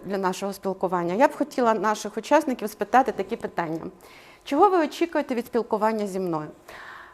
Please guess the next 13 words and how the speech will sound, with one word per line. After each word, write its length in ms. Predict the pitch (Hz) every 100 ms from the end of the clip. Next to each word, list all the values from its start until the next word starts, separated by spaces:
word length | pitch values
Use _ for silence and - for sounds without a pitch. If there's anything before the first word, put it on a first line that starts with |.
| - - 208
Нової 320 | 254 330 330
інформації. 720 | 277 262 214 196 196 277 320
Підніміть 600 | 403 - - 233 277 277
руку, 220 | 370 370
хто 180 | - 247
думає, 360 | 220 359 359 269
що 140 | 269
він 100 | 262
отримає 380 | 240 320 339 269
щось 240 | 294 285
нове. 280 | 277 220 143 - -
Ви 180 | 226 294
ж, 220 | -